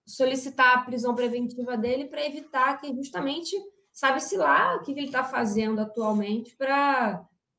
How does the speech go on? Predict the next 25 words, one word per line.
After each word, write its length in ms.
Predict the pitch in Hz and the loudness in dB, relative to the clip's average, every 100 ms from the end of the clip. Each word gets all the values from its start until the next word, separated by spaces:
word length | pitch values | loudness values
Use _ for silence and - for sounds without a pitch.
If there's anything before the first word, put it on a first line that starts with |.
| _ | _
se 220 | - 233 | -4 0
livrar 420 | 226 226 214 220 | 0 0 2 2
de 120 | 214 | 0
provas, 880 | 208 214 208 233 269 254 208 208 196 | -2 2 4 4 4 2 2 -2 2
né? 280 | 214 220 226 | 2 2 -2
Pra 180 | 226 208 | -4 -8
colocar 1120 | 214 214 214 226 220 214 208 202 190 185 - | -2 -2 0 0 4 4 4 2 0 -4 -8
culpa 200 | - 226 | -4 -4
em 100 | 240 | -2
terceiros, 960 | 226 208 - - 220 262 254 233 202 202 | -2 -4 -4 -2 4 4 4 0 -2 -4
combinar 380 | - 214 220 220 | -2 -2 0 -2
versão 760 | 214 - - 220 240 254 214 | -4 -6 -4 -2 2 2 0
e 40 | 196 | -2
tudo 180 | 214 220 | -2 0
mais. 240 | 202 175 | 0 -2
Com 220 | - 349 | -6 -6
certeza 420 | 339 427 - 254 | -4 -2 2 2
ele 100 | 294 | 2
tem 140 | 285 247 | -2 -2
passado 320 | 240 247 226 | -2 -2 0
o 60 | 214 | 0
dia 160 | 208 | 0
dele 200 | 180 190 | 0 -2
fazendo 320 | - 214 226 | -4 -2 0
isso. 320 | 381 - - | 0 -2 -6